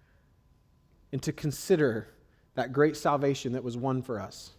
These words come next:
by Jesus Christ. So, keeping that balancing act in mind, the expression of God's love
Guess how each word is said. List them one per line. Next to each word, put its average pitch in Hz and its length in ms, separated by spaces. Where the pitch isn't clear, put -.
by 127 120
Jesus 117 300
Christ. - 440
So, - 260
keeping 180 300
that 160 200
balancing 147 460
act 135 240
in 123 100
mind, 113 380
the 143 100
expression 160 540
of 151 140
God's 139 280
love 127 400